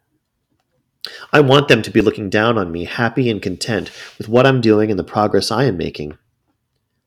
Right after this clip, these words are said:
I want Logan and my grandfather to see me thrive and not just get by.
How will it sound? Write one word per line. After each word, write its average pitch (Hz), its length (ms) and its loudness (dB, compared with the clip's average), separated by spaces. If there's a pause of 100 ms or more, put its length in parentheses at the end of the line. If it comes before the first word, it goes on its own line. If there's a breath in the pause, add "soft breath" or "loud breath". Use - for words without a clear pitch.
(880)
I 120 60 0
want 123 200 4
Logan 117 400 6 (200)
and 127 160 2
my 123 140 2
grandfather 90 760 -4
to - 100 -10
see - 160 -6
me 90 120 -4
thrive 95 460 -2
and 87 80 -8
not 127 140 -6
just - 360 -8
get - 240 -4
by. 85 440 -6